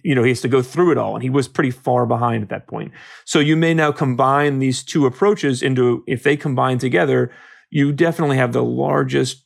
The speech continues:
deepest, most involved probe of Donald Trump's finances that anybody's ever done by a long shot.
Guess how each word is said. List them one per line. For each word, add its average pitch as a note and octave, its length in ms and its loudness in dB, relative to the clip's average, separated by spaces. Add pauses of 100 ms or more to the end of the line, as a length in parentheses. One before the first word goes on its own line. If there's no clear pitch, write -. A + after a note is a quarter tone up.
(120)
deepest, C#3+ 520 -2
most D3 680 0
involved B2 760 0
probe B2 240 2
of A2+ 80 -2
Donald A#2+ 260 0
Trump's A#2+ 220 -4
finances A2+ 600 -2
that A#2 140 -2
anybody's A#2 540 0
ever G#2+ 160 0
done G#2 380 0
by G#2 160 2
a G2 100 -2
long G#2+ 320 -4
shot. - 340 -10